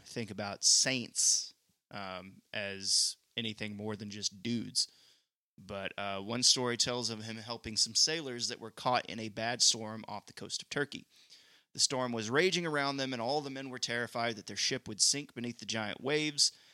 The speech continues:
They prayed to Saint Nicholas to help them. Suddenly, he was standing on the deck before them. This is where it gets hard to believe. He ordered the sea to be calm, and the storm died away,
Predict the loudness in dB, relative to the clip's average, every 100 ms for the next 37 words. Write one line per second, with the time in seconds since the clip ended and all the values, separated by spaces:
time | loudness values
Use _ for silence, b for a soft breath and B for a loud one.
0 | b b -2 -2 -2 -2 0 0 0 -2
1 | 0 4 4 2 -4 -4 -4 2 4 4
2 | 2 -8 -12 -14 -18 -18 _ _ _ b
3 | b 2 6 8 6 2 0 2 2 2
4 | 6 6 6 2 0 -2 -2 -2 -2 -4
5 | -4 0 0 0 -6 -12 _ -8 2 2
6 | 2 -6 -8 -12 -16 -16 -10 -10 -12 -12
7 | -12 -12 _ b b b b b _ _
8 | _ _ 0 4 4 4 2 2 8 8
9 | 8 4 0 -2 0 2 2 0 -2 -2
10 | -2 -2 -2 -2 -2 -2 -2 -2 -2 -2
11 | -4 -8